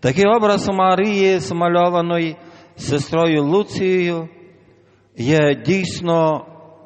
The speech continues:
дуже важливий. І сьогодні, як ніколи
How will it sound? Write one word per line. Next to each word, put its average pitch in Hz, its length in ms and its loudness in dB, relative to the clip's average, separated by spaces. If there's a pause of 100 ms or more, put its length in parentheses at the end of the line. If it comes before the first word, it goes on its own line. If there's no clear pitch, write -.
(120)
дуже 131 320 0
важливий. 87 800 -8 (1600)
І 110 100 -4
сьогодні, 107 640 -4 (4000)
як 156 240 0
ніколи 156 760 -2